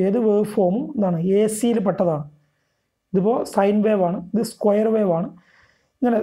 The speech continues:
സ്ക്വയർ ആയിട്ട് സ്ക്വയർ വേവ് ആണ്, ഇത് സോ ടൂത്ത് വേവ് ആണ്. ഇങ്ങനത്തെ എല്ലാം എന്താണ് ഇത് മാത്രമല്ല എ സി, ഇതൊക്കെ എ സി വേവ് ഫോമിൽ പെട്ടതാണ്. അപ്പോൾ എ സി എന്ന് പറയുന്നത് എന്താണ്? അതിൻ്റെ ഡയറക്ഷനും പിന്നെ ആംപ്ലി-,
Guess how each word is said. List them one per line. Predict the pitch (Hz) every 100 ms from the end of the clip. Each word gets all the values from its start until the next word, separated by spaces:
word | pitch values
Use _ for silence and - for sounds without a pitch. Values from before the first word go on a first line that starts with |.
| 220
സ്ക്വയർ | - 233 226 233 208
ആയിട്ട് | 180 208
സ്ക്വയർ | - 214 214 214
വേവ് | 208 175
ആണ്, | 180 -
ഇത് | 220 294 -
സോ | 247 247 254
ടൂത്ത് | 269 262 262
വേവ് | 226 180 160
ആണ്. | 185 - _ _ _ - 262
ഇങ്ങനത്തെ | 311 277 269 240
എല്ലാം | 240 180 - - _ _ -
എന്താണ് | 214 202 196
ഇത് | 240 214
മാത്രമല്ല | 214 - 214 214 190
എ | 185
സി, | 269 294 - 208
ഇതൊക്കെ | 202 208 285 381 - - 196 196
എ | 202 -
സി | 294 294 185
വേവ് | 185 185
ഫോമിൽ | 196 196 196
പെട്ടതാണ്. | 180 190 170 156 - _
അപ്പോൾ | - 175
എ | 180
സി | 208
എന്ന് | 208
പറയുന്നത് | 190 190 190
എന്താണ്? | 185 170 180
അതിൻ്റെ | 185 277 - _ _ _ 165
ഡയറക്ഷനും | 180 196 214 208 247 359 - _ _ _ _ _ _ _ _ -
പിന്നെ | 208 196 190 185 185 185 196 220 196
ആംപ്ലി-, | 208 214 233 262